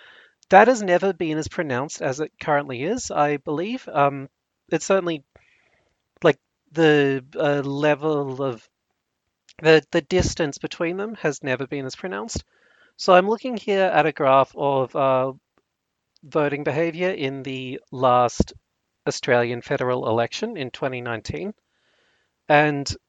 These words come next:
if you look at voters over the age of sixty-five, the Coalition get about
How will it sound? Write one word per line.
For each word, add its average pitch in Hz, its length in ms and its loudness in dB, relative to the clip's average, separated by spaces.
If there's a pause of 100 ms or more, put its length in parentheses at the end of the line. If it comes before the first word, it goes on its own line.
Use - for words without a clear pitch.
(100)
if 147 160 -2
you 165 80 4
look 180 180 0
at 208 140 0
voters 147 600 0 (580)
over 147 340 6
the 147 140 -2
age 135 260 2
of 120 80 -6
sixty-five, 139 800 -2
the 151 80 -8
Coalition 143 580 -2
get 147 140 0
about 127 420 2